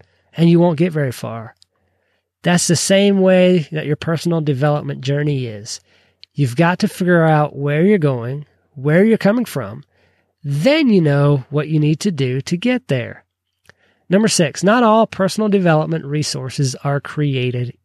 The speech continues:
equal. So find the good stuff. Find what works for you. Number seven, just because you experience failure doesn't mean you should stop. You just gotta find what works for you.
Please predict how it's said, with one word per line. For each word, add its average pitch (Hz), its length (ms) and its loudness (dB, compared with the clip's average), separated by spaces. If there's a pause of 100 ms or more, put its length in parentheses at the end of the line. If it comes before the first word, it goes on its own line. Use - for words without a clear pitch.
(120)
equal. 131 540 -2 (580)
So 143 160 -2
find 190 680 2 (220)
the 165 100 0
good 156 240 0
stuff. - 380 -8
Find 202 260 0
what 214 120 -2
works 196 220 0
for - 160 -8
you. 165 280 -6 (760)
Number 196 200 4
seven, 139 420 0 (360)
just 202 200 2
because 226 260 2
you 226 120 6
experience 196 560 2
failure 180 680 2
doesn't 214 280 2
mean 180 160 6
you 170 80 2
should 151 180 0
stop. - 460 -8 (500)
You 165 100 2
just 190 160 4
gotta 185 140 4
find 147 340 0
what 147 120 -4
works 127 440 -10
for 135 160 -6
you. 139 380 -2